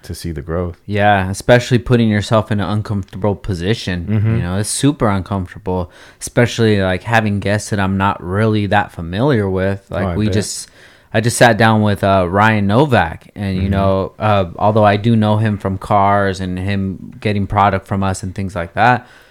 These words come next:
Speaker 2: I never even had a sit-down conversation with him before.
Speaker 1: Yeah, very surface, right?
Speaker 2: Yeah,
Speaker 1: Yeah.
Speaker 2: and then he came in and, dude, great convo that's gonna drop tomorrow.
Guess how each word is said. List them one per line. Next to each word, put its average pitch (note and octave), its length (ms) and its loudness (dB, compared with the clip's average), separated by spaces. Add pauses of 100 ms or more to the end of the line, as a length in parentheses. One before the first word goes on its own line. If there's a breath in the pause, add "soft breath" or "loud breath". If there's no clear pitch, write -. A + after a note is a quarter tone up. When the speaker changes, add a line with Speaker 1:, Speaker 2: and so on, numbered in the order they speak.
(120)
Speaker 2:
I A#2 100 -2
never C#3+ 260 4
even B2+ 220 4
had C3+ 180 4
a C3 40 2
sit-down C#3 400 0
conversation C#3+ 640 0
with G2+ 140 -2
him G2 140 -2
before. E2+ 580 -6
Speaker 1:
Yeah, G2+ 180 -2
very G2+ 280 0
surface, G2 640 -4
right? E2+ 280 -6
Speaker 2:
Yeah, B2+ 540 2
Speaker 1:
Yeah. G2+ 80 0
Speaker 2:
and G2+ 100 0
then G#2 140 0
he A2+ 120 0
came A#2 300 2
in D#3+ 220 4
and, A2 200 2
dude, G#2+ 360 0 (800)
great A#2+ 260 4
convo A2 420 2
that's G2+ 180 -2
gonna A2 160 0
drop G#2 380 2
tomorrow. G#2+ 640 2